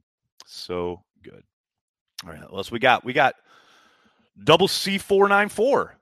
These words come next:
Let's, that sounds like a, a droid out of Star Wars. Thanks for the super chat. "Hey, Nags, what's the latest on Crosby? Will he be our kicker week one?" Oh, yeah. I don't think there's any worry there. I, I think they're, yeah, I, I'm pretty sure he had some kind of procedure clean out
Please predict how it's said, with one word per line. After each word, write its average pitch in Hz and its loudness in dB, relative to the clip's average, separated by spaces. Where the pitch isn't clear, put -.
Let's, 117 -8
that 160 -2
sounds 180 -6
like 135 -8
a, 95 -10
a 90 -6
droid 104 -2
out 80 -18
of 87 -18
Star 98 -6
Wars. 82 -14
Thanks 120 -12
for 127 -14
the 107 -12
super 120 -12
chat. - -6
"Hey, 156 0
Nags, 139 -2
what's 139 -8
the 127 -14
latest 127 -4
on 107 -10
Crosby? 110 -4
Will 92 -10
he 127 -12
be 117 -8
our 101 -2
kicker 127 -10
week 117 -10
one?" 123 -10
Oh, 95 0
yeah. 90 -18
I 110 -2
don't 104 -10
think 90 -16
there's 85 -14
any 82 -18
worry 82 -12
there. 82 -20
I, 85 -12
I 82 -12
think 85 -14
they're, 87 -10
yeah, 101 -10
I, 92 -10
I'm 90 -16
pretty 139 -4
sure 104 -8
he 92 -10
had 90 -8
some 98 -14
kind 92 -12
of - -20
procedure 85 -14
clean 98 -14
out 82 -10